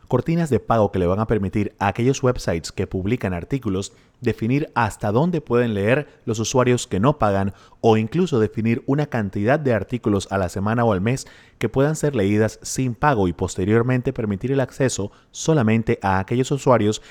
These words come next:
que estén pagando una suscripción mensual. También hay noticias con respecto a Google,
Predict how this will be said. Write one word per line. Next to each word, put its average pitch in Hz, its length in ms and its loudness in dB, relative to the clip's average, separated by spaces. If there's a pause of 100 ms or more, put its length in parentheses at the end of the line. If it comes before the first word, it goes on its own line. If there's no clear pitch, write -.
(160)
que 107 100 2
estén 147 300 0
pagando 107 560 2
una 135 240 2
suscripción 131 560 -4
mensual. 92 440 0 (540)
También 104 400 0 (320)
hay 110 120 2
noticias 113 400 -2
con 113 160 -2
respecto 139 480 -4
a 107 80 0
Google, 107 440 0